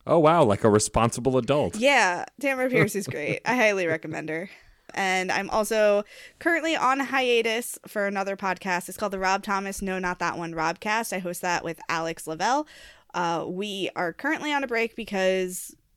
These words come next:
Speaker 2: we were both going through some stuff. Um, I was getting a new job, he was getting a new roommate, and then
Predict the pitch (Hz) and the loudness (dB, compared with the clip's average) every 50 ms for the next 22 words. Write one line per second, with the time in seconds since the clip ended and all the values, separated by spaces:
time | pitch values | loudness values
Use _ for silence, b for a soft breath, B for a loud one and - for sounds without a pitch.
0 | _ _ _ - - 220 233 262 269 277 302 277 320 349 349 330 - 359 349 339 | _ _ _ -8 -6 -4 -2 -2 -2 -2 -2 -2 -2 -2 -2 -2 -2 -4 -2 -2
1 | 330 359 349 359 - 359 330 302 - 302 262 196 - - - - - - - - | -2 -2 -2 -2 0 -2 -2 -2 0 0 0 0 0 -2 -6 -10 -14 -20 -12 -8
2 | - 190 185 185 - - - 202 190 180 175 175 - - 185 185 185 190 190 - | -4 -2 -2 -2 -2 -2 -4 -4 -4 -4 -6 -6 -6 -4 -2 -2 -2 -2 -4 -4
3 | 190 175 180 175 175 185 185 185 - 277 277 269 269 262 240 233 - 220 196 185 | -2 -2 -4 -4 -6 -8 -8 -4 0 0 2 2 2 2 0 -4 -6 -6 -6 -4
4 | - 190 185 180 180 170 170 180 180 190 226 269 269 254 254 254 247 240 240 - | -4 -4 -4 -4 -4 -6 -8 -8 -8 -4 -4 -2 -2 -2 -2 -4 -4 -4 -4 -6
5 | B B B B B B B - 185 190 190 190 190 185 180 175 180 180 175 175 | B B B B B B B -6 -4 0 2 4 4 4 2 0 -2 -4 -6 -8
6 | 185 196 | -10 -12